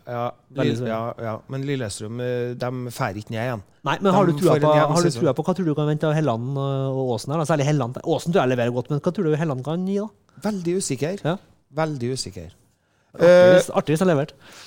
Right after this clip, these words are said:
Speaker 1: over der.
Speaker 2: Da er du på plass nummer?
Speaker 1: Eh, da kommer jeg til, altså, en, to, tre, fire, fem, seks, sjuende plass.
Speaker 2: Nå er vi på øvre halvdel, ja. Ja.
Speaker 1: Ja. Odd.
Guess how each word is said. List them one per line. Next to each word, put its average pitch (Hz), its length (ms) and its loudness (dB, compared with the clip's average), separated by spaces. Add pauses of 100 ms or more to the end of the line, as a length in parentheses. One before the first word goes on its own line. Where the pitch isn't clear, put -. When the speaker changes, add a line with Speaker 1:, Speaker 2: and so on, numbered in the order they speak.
(100)
Speaker 1:
over 170 220 6
der. 208 240 4 (160)
Speaker 2:
Da 190 80 6
er 185 80 4
du - 20 -4
på 151 100 -8
plass 170 180 0
nummer? 165 280 2 (380)
Speaker 1:
Eh, 170 240 6
da 175 220 4
kommer 170 280 2
jeg 131 60 -4
til, 160 180 4
altså, 160 240 0
en, 156 280 -2
to, 156 240 -6
tre, 156 320 -2
fire, 143 300 -4
fem, 143 220 -4
seks, - 360 -6
sjuende 113 520 -4
plass. 202 280 0
Speaker 2:
Nå 170 120 2
er 143 80 4
vi 120 60 -4
på 147 100 0
øvre 127 160 -2
halvdel, 113 140 -4
ja. 110 80 -8 (100)
Ja. 160 80 0
Speaker 1:
Ja. 202 120 0 (640)
Odd. 185 280 -2